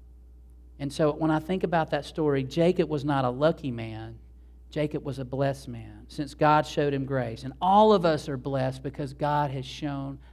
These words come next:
us grace and promises that he's at the top of the steps and he's looking for us and looking out for us. There's a world out there that needs to see that we embrace that grace and that we offer that, in,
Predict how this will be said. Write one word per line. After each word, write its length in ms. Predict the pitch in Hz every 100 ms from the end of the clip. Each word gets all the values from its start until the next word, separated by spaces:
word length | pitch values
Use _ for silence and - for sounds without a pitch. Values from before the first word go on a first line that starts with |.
| -
us 260 | 139 131 -
grace 440 | 131 135 123 117 -
and 140 | 123
promises 540 | - 160 147 135 127 123
that 100 | 127
he's 200 | 151 135
at 80 |
the 80 | 131
top 320 | 135 165 165
of 80 | 175
the 80 | 170
steps 580 | - 143 127 131 - - - - - - 139
and 120 | 135
he's 180 | 127 139
looking 300 | 151 143 127
for 280 | 127 120
us 280 | 117 117 - - -
and 120 | 127 131
looking 280 | 139 143 -
out 300 | 135 135 139
for 280 | 127 117
us. 400 | 117 - - - - - - - - - - -
There's 220 | - 160 160
a 40 |
world 300 | 156 185 190
out 160 | 185 170
there 140 | 175
that 120 | 165
needs 320 | 160 175 175
to 80 | 175
see 280 | - 180 170
that 100 | 151
we 220 | 147 156
embrace 560 | 151 143 151 151 170 -
that 280 | 175 165 139
grace 460 | 143 135 127 131
and 160 | 143 139
that 140 | 139
we 180 | 139 139
offer 360 | 135 143 139 139
that, 200 | 127 127
in, 180 | 123